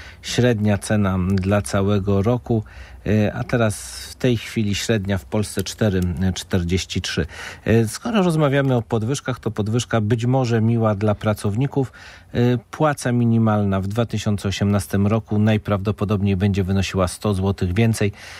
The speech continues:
e, czyli dwa tysiące sto złotych brutto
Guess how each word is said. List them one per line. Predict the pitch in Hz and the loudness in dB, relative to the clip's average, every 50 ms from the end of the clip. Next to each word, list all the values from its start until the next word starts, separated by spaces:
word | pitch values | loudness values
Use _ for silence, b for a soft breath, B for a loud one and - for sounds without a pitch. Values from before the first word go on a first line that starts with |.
| B B - - | B B -4 0
e, | 95 101 101 98 92 | 2 4 4 4 2
czyli | - - 107 98 92 98 98 | 0 0 0 0 0 0 0
dwa | 92 98 95 110 - | 0 2 0 0 0
tysiące | - 101 - 104 101 95 - 98 | 0 -4 -2 -2 -2 0 -2 -4
sto | 92 - - - 104 101 | -4 -4 -2 -2 0 0
złotych | 92 92 95 101 101 98 - - 92 90 | 0 0 0 0 0 0 0 -2 -2 -2
brutto | 92 92 110 110 127 120 - - - - 95 92 92 | 0 2 2 2 2 0 -2 -4 -6 -2 -2 -2 -2